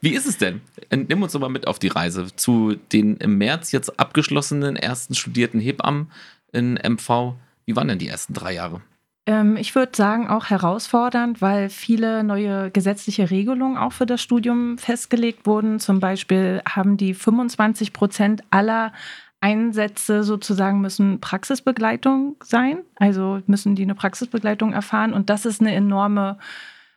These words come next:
Speaker 2: äh, Mehrbelastung, sag ich mal. Deswegen hat Julia auch dafür gesorgt, dass viele von uns diese Ausbildung machen zur Praxisanleitung, damit wir das einfach gewährleisten können. Und die fordern sich das auch ein. Also die, ich weiß noch, bei uns war es so, wir waren eine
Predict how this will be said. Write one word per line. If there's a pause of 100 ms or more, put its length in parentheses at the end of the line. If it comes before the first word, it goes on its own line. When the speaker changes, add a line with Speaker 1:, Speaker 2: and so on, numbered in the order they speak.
Speaker 2:
äh,
Mehrbelastung,
sag
ich
mal.
Deswegen
hat
Julia
auch
dafür
gesorgt,
dass
viele
von
uns
diese
Ausbildung
machen
zur
Praxisanleitung,
damit
wir
das
einfach
gewährleisten
können. (420)
Und
die
fordern
sich
das
auch
ein.
Also
die, (640)
ich
weiß
noch,
bei
uns
war
es
so,
wir
waren
eine